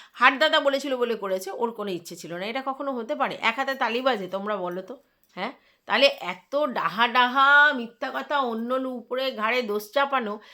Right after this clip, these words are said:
কি যাতা। আচ্ছা, এইবার দেখো স্ট্রাইক মারার প্রবণতা ওর আছে, কারণ আমরা দেখেছিলাম যে আমাদের শিল্পীকে স্ট্রাইক মেরেছিল এবং তনুশ্রীকে বলেছিল যে যদি না ফটো সরায় তাহলে স্ট্রাইক মারবে। তাহলে বুঝতে পারছো?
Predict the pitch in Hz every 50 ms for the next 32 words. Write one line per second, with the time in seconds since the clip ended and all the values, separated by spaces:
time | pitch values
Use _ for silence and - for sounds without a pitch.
0 | - _ _ _ - 277 285 294 247 - - 220 190 190 190 - - 147 139 -
1 | - - 190 - 185 156 151 - - 240 262 269 277 269 269 269 - 233 220 -
2 | - 240 240 262 269 269 285 285 302 302 294 294 285 269 277 285 285 285 285 294
3 | 277 277 269 262 262 262 277 277 269 254 254 247 247 240 240 247 226 220 208 233
4 | 226 240 240 226 190 247 247 - - - - - - _ - 196 226 214 214 214
5 | 214 208 214 208 208 202 202 - 311 302 269 - 302 254 285 285 277 277 - 233
6 | 226 233 - 240 226 226 226 226 - 226 226 202 - - 233 233 240 247 240 -
7 | 233 247 269 285 - - 294 285 285 285 254 240 220 220 214 214 240 214 220 240
8 | - - - - - - - 185 208 233 214 233 247 247 302 311 302 294 285 294
9 | - 240 220 226 254 254 247 - 240 214 208 220 262 277 - 220 214 214 - -
10 | 208 - - 180 165 165 165 156 151 151 147 156 156 - _ - 208 214 220 214
11 | 233 247 254 - 311 302 311 277 277 - - - 240